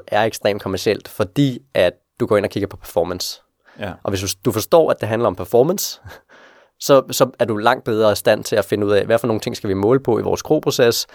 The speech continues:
Speaker 1: øh, hvordan konkluderer vi på vores tests, hvad for nogle ting skal vi reelt gå ind og, altså hvor skal vi lægge vores energi for, at der, der skaber et afkast.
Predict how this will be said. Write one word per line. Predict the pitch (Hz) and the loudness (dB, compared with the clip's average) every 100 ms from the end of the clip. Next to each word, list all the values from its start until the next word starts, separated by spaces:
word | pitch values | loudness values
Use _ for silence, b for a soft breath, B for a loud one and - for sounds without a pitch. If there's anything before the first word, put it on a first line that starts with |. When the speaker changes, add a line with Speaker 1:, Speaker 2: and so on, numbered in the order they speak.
| B B - | B B 0
Speaker 1:
øh, | 104 95 | 2 2
hvordan | - 113 | 0 0
konkluderer | 135 92 - 135 123 | -2 -4 -2 -2 0
vi | 117 | -2
på | 98 | 0
vores | 90 - | -2 -4
tests, | - 156 - - | 2 2 2 -4
hvad | - 113 | -2 0
for | |
nogle | 110 | -2
ting | 98 113 | -2 -6
skal | - | -4
vi | 90 - - | -6 -4 -2
reelt | 104 139 139 | 2 2 4
gå | 110 | 2
ind | 107 | 4
og, | 92 90 - | 0 0 -6
altså | 92 | -2
hvor | 107 | -2
skal | - | 0
vi | 104 | -2
lægge | 107 | 0
vores | 101 | 0
energi | 98 92 - 147 | 0 -6 -4 -6
for, | 117 107 | 0 0
at | 98 | 0
der, | 87 - _ | -6 -10 _
der | 95 | -4
skaber | - - 117 113 | -4 -2 0 0
et | 95 | 2
afkast. | 98 - 110 - - | 0 0 -4 -4 -12